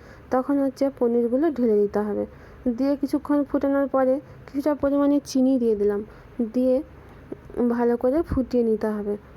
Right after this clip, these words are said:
ব্যাস, তাহলেই রেডি হয়ে গেল পনির মশলা। এই পনির মশলাটা খেতে কিন্তু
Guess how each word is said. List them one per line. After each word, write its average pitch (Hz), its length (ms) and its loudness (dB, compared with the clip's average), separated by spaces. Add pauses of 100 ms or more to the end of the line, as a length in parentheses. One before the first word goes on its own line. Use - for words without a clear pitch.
(120)
ব্যাস, 285 220 0 (280)
তাহলেই 269 340 2
রেডি 254 280 2
হয়ে 254 200 2
গেল 247 200 2
পনির 240 380 0
মশলা। 233 420 -2 (840)
এই 254 180 0
পনির 247 300 2
মশলাটা 269 440 0
খেতে 240 320 -4
কিন্তু 262 320 0